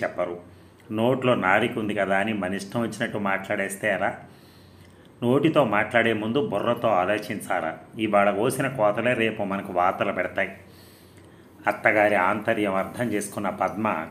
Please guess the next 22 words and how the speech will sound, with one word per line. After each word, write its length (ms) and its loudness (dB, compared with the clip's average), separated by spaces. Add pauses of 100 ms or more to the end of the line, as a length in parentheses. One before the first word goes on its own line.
కాంచన 400 0
వైపు 260 -4
కొరకొరా 580 0 (140)
చూసింది. 440 -8 (240)
కాంచన 420 2
తనకేమీ 520 -2
తెలియదన్నట్టుగా 840 0
వంచిన 440 -2
తల 220 -2
ఎత్తకుండా 480 -2
భోంచేస్తోంది. 840 -4 (540)
అది 180 6
గ్రహించింది 840 -2 (240)
కొండమ్మ. 500 -2 (640)
"దాని 340 4
వైపు 260 2
ఎందుకు 280 0 (120)
చూడటం? 640 -2
పార్కులో 500 4
నువ్వు 200 0
కోసిన 340 2
కోతలు, 680 0